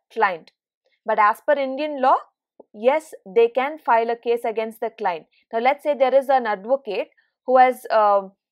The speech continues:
taken up a case, but then the client is not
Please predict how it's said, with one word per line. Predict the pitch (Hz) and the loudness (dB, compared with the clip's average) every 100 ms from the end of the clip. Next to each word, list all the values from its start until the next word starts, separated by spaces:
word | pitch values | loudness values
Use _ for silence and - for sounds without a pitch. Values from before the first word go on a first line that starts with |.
| _ _ - | _ _ 2
taken | 262 294 | 2 2
up | 294 285 | -2 -2
a | 277 | -6
case, | 254 226 320 - - _ _ _ _ _ | -2 -2 -2 -8 -20 _ _ _ _ _
but | 196 196 240 | -4 0 0
then | 220 269 320 | 0 -2 -4
the | 277 - | -8 -2
client | 247 240 339 - | 0 0 -2 -8
is | 269 262 | -8 -6
not | 233 254 302 | -4 -2 -4